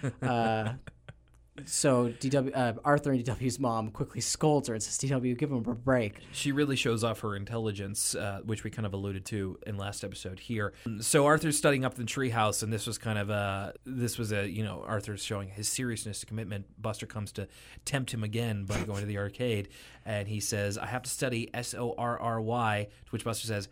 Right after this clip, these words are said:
Speaker 1: "Sour?" <laughs> Oi, jeez. Oh, man. This Buster's, this Buster kid's got a long way to go.
Speaker 2: He's gotta return that luck charm, 'cause it's not helping him here.
Speaker 1: <laughs> No, certainly not. So, uh, we get a bit of a montage of Arthur continuing to study.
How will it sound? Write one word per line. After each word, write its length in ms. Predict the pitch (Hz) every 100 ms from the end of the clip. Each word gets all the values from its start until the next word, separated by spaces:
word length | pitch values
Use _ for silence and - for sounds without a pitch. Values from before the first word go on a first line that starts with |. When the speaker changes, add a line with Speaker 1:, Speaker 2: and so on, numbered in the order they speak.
| -
Speaker 1:
"Sour?" 760 | - - 101 101 143 226 247 - -
<laughs> 140 | - - - - - -
Oi, 460 | 247 254 202 143 127
jeez. 800 | 110 160 170 147 127 - - 151
Oh, 360 | 170 147 123 107
man. 520 | 104 104 101 101 95 87 92
This 220 | 127 139
Buster's, 380 | - 127 120 123
this 260 | 110 147 160
Buster 320 | 139 123 127
kid's 240 | 110 117
got 160 | 110 120
a 40 |
long 240 | 110 107 104
way 100 | 101
to 80 | 107
go. 300 | 90 92 - - -
Speaker 2:
He's 100 | 139
gotta 160 | 170 156
return 300 | 160 165 151
that 180 | 139 120
luck 140 | 139
charm, 400 | - 120 107 101
'cause 160 | 113 120
it's 100 | 160
not 160 | 170
helping 260 | 185 202 214
him 60 | 180
here. 360 | 196 160 120
Speaker 1:
<laughs> 20 | -
No, 160 | 131 -
certainly 600 | - - 202 - 117 98
not. 300 | 107 95 - - - - -
So, 400 | - 170 160 151
uh, 120 | 143
we 80 | 147
get 140 | 160 185
a 20 |
bit 120 | 175
of 40 |
a 60 | 160
montage 520 | 143 123 123 120 110
of 80 | 117
Arthur 480 | 92 110 120 113 110
continuing 440 | 110 107 110 120
to 80 | 120
study. 380 | - 101 95